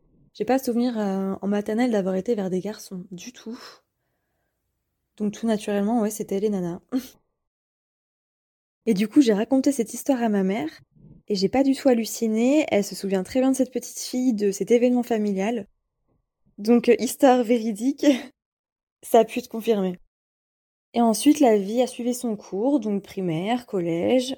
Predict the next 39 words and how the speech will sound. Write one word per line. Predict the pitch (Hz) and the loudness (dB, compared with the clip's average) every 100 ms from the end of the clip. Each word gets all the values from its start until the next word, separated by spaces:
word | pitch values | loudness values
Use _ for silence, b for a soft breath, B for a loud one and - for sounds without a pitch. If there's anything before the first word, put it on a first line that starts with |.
| - | -10
J'ai | 180 180 180 | -4 0 0
pas | 180 269 | 0 -4
le | |
souvenir | 254 277 254 262 247 | -2 -2 -2 0 0
d'avoir | 233 226 220 | -2 -2 -4
eu | |
d'attirance | 214 214 - 208 214 214 - | -4 -6 -8 -10 -10 -10 -10
ni | 233 240 254 | -4 -2 -2
pour | 254 226 | -4 -6
un | 214 | -6
sexe, | 233 220 - - | -6 -10 -12 -8
ni | 220 226 233 | -4 -2 -2
pour | 226 220 | -2 -4
un | 208 202 | -2 -2
autre. | 226 - - _ _ _ _ _ _ _ | -4 -6 -18 _ _ _ _ _ _ _
Bon, | 208 196 | -2 2
en | |
fait, | 247 | 2
ça | 240 | 2
m'intéressait | 202 196 196 196 196 190 | 2 2 0 0 -2 -6
juste | 170 - _ | -6 -14 _
pas. | 185 220 254 _ _ _ _ | -6 -6 -14 _ _ _ _
J'étais | - - | -20 -12
juste | 180 - | -10 -4
avec | 202 180 | -4 -2
mes, | 190 185 185 | -2 0 0
mes | 185 | -2
copines, | 185 202 - 214 294 | -4 -8 -4 0 2
et | 226 | 0
puis | 208 196 | -2 -2
<laughs> | |
voilà, | 180 233 262 | 0 2 0
quoi. | - 233 247 - _ _ _ _ - | 0 -2 -2 -12 _ _ _ _ -4
Et | |
je | 214 | 0
me | 214 | 0
souviens | 220 214 262 | 2 4 4
au | 254 | 4
collège, | 247 247 247 269 302 254 208 | 4 4 4 4 2 0 -6